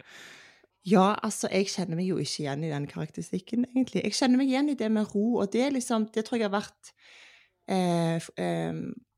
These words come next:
altså, det viktige for meg når jeg deler på Instagram, har liksom vært at jeg skal formidle den roen. For det f-, det finnes så mye støy,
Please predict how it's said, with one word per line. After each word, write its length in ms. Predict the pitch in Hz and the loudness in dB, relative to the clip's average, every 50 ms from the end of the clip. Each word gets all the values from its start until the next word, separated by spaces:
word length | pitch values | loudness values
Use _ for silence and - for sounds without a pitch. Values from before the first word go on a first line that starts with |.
| _ _ _ - | _ _ _ -16
altså, 300 | - - - - - 190 185 - _ _ _ _ _ | -12 -10 -8 -8 -6 -8 -8 -10 _ _ _ _ _
det 140 | - 202 196 | -4 -4 -4
viktige 480 | 208 196 196 - - - _ - 202 208 | -4 -8 -10 -12 -18 -12 _ -4 -4 -2
for 160 | - 208 185 | -2 -2 0
meg 320 | 180 175 175 185 208 202 | 0 0 0 0 0 -2
når 140 | 196 180 175 180 | -2 -4 -4 -4
jeg 120 | 180 175 _ - | -6 -6 _ -4
deler 340 | 175 165 147 143 147 156 156 | -4 -4 -2 -4 -6 -6 -6
på 140 | - - - | -6 -6 -4
Instagram, 640 | 170 170 202 214 - - 220 196 - - 156 151 151 151 - - | -2 -2 -4 -4 -4 -6 -6 -6 -4 -4 -4 -4 -6 -6 -6 -6
har 240 | 151 151 156 165 180 | -4 -2 -2 -2 -2
liksom 240 | 180 - 175 165 151 | -2 -2 -2 -2 -2
vært 400 | 151 156 165 - - _ _ _ _ | -2 -4 -4 -6 -12 _ _ _ _
at 160 | - 165 - - _ - 185 | -12 -12 -12 -12 _ -12 -12
jeg 60 | - | -10
skal 160 | - 190 175 | -10 -10 -10
formidle 400 | - - 196 185 185 190 - 196 196 196 | -8 -6 -4 -4 -4 -4 -4 -4 -4 -2
den 160 | 190 190 190 185 | -2 -2 -2 -2
roen. 480 | - 208 220 254 294 262 196 160 156 165 156 - _ _ _ _ _ _ _ - | -2 -2 0 0 0 0 0 0 -2 -4 -6 -10 _ _ _ _ _ _ _ -8
For 80 | - 226 | -8 -8
det 80 | 220 | -8
f-, 160 | - - - - - | -8 -12 -12 -8 -6
det 80 | 233 226 | -4 -2
finnes 300 | - 240 247 240 - 247 | 0 0 0 0 0 0
så 80 | 220 208 | 0 0
mye 160 | 202 214 208 | 0 -2 -2
støy, 460 | - - - - 190 190 208 220 214 | -4 -6 -4 -2 -2 0 2 0 0